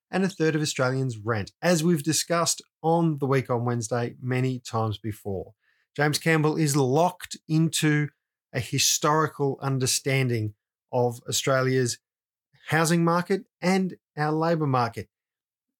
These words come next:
I'm focusing on the housing for now, but I will get to what he had to say about working people shortly. Because quite frankly,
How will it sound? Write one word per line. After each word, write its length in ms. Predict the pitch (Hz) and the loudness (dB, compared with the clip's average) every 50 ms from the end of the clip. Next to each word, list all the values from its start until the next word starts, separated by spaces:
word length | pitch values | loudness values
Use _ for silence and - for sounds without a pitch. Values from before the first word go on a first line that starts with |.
| _ _ - | _ _ -6
I'm 140 | 127 131 123 | -4 -4 -2
focusing 480 | - - 175 175 175 165 151 170 165 | 0 2 0 2 2 0 0 0 2
on 60 | 165 | 2
the 80 | 156 147 | 2 2
housing 340 | 147 160 156 147 143 151 139 | 2 2 2 0 0 -4 -4
for 140 | - - 151 | -4 -2 0
now, 220 | 156 151 147 143 | 2 2 2 0
but 120 | 123 131 | 0 0
I 60 | 131 127 | 0 0
will 220 | 123 135 170 175 | 0 0 0 0
get 220 | 151 156 160 160 - | 0 0 -2 -2 -2
to 100 | - 139 | -4 -2
what 100 | 139 139 | 0 0
he 80 | 131 | 2
had 160 | 123 135 123 - | 0 0 -2 -2
to 60 | 120 | -6
say 200 | - - 131 127 | -4 -2 -2 -2
about 220 | 127 127 123 113 | 0 0 -2 -2
working 360 | 113 123 127 120 107 123 113 | -2 -2 -4 -4 -4 -6 -8
people 260 | 101 - 123 104 110 101 | -6 -8 -10 -8 -8 -10
shortly. 480 | - - 139 127 120 110 101 92 87 - _ _ _ _ _ _ _ _ | -8 -4 -2 -2 -2 -2 -4 -8 -10 -12 _ _ _ _ _ _ _ _
Because 220 | - 147 160 151 | -6 -4 -4 -4
quite 300 | - - - 202 214 214 | -2 0 0 0 0 0
frankly, 580 | 214 - 170 160 151 156 - 156 147 147 143 - | -2 -2 -2 -2 -2 0 0 0 0 0 -2 -4